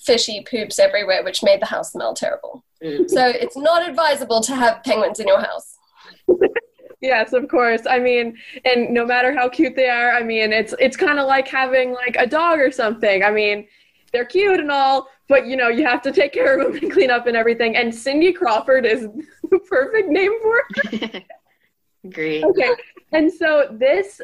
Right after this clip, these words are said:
Speaker 3: film celebrated the African penguin community. And so it's, it's a very emotional journey for the viewers when watching them, like, grow and change.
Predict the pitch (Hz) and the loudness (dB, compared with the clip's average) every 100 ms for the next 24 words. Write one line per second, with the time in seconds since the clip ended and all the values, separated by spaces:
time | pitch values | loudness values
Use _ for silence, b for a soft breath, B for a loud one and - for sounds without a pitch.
0 | - - 277 269 269 247 240 240 226 220 | -2 0 2 0 0 2 2 2 0 -2
1 | - - - 226 214 233 202 208 208 196 | -2 -4 -4 -4 -2 -2 0 0 0 -2
2 | 220 190 196 233 294 - 226 226 226 220 | 0 2 2 0 -2 0 -2 2 0 2
3 | - 233 269 226 294 571 220 190 359 240 | -2 -2 0 0 0 0 -2 0 0 0
4 | 214 226 208 190 202 226 226 208 202 190 | 0 2 2 2 0 -2 -2 0 2 0
5 | 180 190 190 202 208 180 175 185 202 175 | 0 0 2 2 0 -4 -4 -6 -4 -6
6 | 165 180 170 165 190 175 190 190 196 175 | -6 -8 -12 -2 0 2 2 0 -2 -4
7 | 202 226 | -4 -10